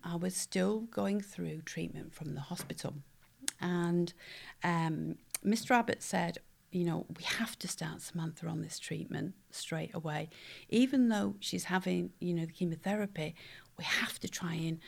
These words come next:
somehow get to start having the, the herbal medicine." So,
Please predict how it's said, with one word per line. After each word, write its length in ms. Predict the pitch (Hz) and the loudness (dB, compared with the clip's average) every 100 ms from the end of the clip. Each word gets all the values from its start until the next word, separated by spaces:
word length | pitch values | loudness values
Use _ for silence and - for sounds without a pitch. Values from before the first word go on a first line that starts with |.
| - - | -18 -10
somehow 560 | - 185 185 160 151 147 - | 0 4 6 4 -2 -6 -6
get 240 | 180 165 - | -4 -4 -8
to 100 | 175 | -8
start 440 | - - 175 165 | -8 0 2 2
having 320 | 170 160 156 151 | -2 -2 -2 -2
the, 120 | 156 | -4
the 140 | - | -6
herbal 260 | 165 165 156 | -2 0 2
medicine." 480 | 170 175 - - 151 - - - - - - - - - | 0 0 -2 -4 -4 -10 -16 -12 -10 -12 -14 -18 -18 -12
So, 640 | - 190 185 180 180 | 2 6 8 8 6